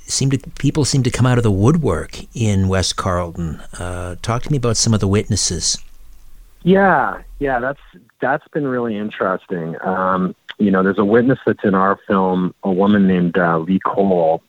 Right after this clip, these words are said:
Speaker 2: um, who was driving home. She was picking her son up from karate class and was on a rural road, um, in the region and saw these lights ahead, like, as she describes it, kind of stadium lights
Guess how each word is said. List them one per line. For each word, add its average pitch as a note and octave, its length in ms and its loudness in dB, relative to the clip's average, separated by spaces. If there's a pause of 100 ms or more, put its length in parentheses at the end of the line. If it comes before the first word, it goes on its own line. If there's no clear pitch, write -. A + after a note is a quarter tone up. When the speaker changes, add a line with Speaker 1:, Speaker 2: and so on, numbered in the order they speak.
(140)
Speaker 2:
um, F2 680 0
who F#2 880 2 (100)
was F#2 200 -2 (100)
driving A2 520 4
home. G2 500 2
She - 160 -4
was F2 80 -4 (300)
picking A#2 260 0
her G2 160 2 (100)
son G2 160 2
up F#2+ 240 0
from F2+ 200 -2
karate F2+ 640 2
class D#2 440 -2 (800)
and F#2+ 140 -2
was F2 100 0
on F2+ 200 2
a E2+ 100 2
rural F#2+ 500 2
road, F#2 480 2 (140)
um, E2+ 560 -2
in F#2 140 0
the F#2 80 0
region E2+ 680 0 (100)
and E2 240 -2
saw F2 180 2
these E2 200 -2
lights F2 460 0 (160)
ahead, D#2+ 500 -2 (580)
like, - 160 -6 (180)
as E2+ 140 -4
she - 140 -2
describes E2+ 460 0
it, D#2+ 100 -8
kind F#2 160 -6
of D2+ 80 -6 (100)
stadium F2+ 520 0
lights E2 320 -4